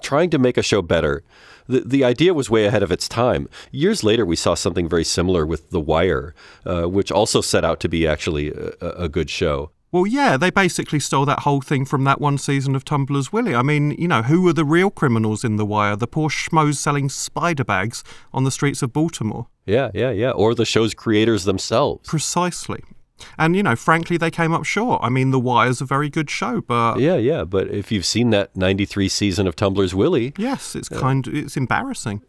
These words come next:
Speaker 1: it's
Speaker 2: It's
Speaker 1: not nearly
Speaker 2: embarrassing.
Speaker 1: as inventive as many people think.
Speaker 2: Mm.
Speaker 1: But here we are. Tumblr's is going from strength to strength now. Everything's falling right for the Big
Speaker 2: Mm-hmm.
Speaker 1: Pin. The execs love him. The
Speaker 2: Mm-hmm.
Speaker 1: public love him.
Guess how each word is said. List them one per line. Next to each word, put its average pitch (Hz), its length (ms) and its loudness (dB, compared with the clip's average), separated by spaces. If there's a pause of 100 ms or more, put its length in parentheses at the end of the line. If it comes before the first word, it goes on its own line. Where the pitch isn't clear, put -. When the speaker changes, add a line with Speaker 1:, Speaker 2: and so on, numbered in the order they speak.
Speaker 1:
it's 117 280 -4
Speaker 2:
It's 135 60 2
Speaker 1:
not 143 180 2
nearly 147 320 4
Speaker 2:
embarrassing. 143 60 4
Speaker 1:
as 139 120 2
inventive 120 500 2
as 98 160 0
many 110 240 2
people 107 240 0
think. 147 320 -4 (320)
Speaker 2:
Mm. 135 380 -4 (1400)
Speaker 1:
But 151 120 0
here 220 180 2
we 180 140 4
are. 98 360 2
Tumblr's 175 420 0
is 120 160 2
going 113 260 2
from 95 120 -2
strength 131 440 0
to - 100 -2
strength 85 480 -2
now. 82 260 0 (240)
Everything's 131 440 0
falling 104 360 2
right 104 360 2
for - 120 0
the 139 120 4
Big 127 160 2
Speaker 2:
Mm-hmm. 117 120 0
Speaker 1:
Pin. 123 280 2 (220)
The 95 100 0
execs 85 520 -2
love 104 220 2
him. 113 320 2
The 120 60 2
Speaker 2:
Mm-hmm. 135 80 -2
Speaker 1:
public 127 420 0
love 113 240 2
him. 110 240 2